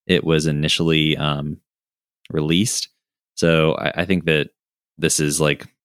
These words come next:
slam dunk. I think it's just gonna be, like, a format staple. But what's the next card on your list?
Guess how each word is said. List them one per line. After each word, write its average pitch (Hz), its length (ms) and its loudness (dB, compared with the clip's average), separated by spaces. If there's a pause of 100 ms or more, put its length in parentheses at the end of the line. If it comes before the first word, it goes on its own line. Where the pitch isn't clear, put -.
(340)
slam 80 440 0
dunk. 73 380 -2
I 80 60 0
think 85 260 2
it's 73 100 0
just 73 140 -4
gonna 80 100 -2
be, 76 140 2
like, 71 180 -4
a - 40 -14
format 71 400 -4
staple. 69 500 -2 (1200)
But 87 240 0
what's - 140 -2
the 117 80 2
next 110 200 0
card 101 160 2
on 90 120 2
your 78 180 0
list? - 420 -10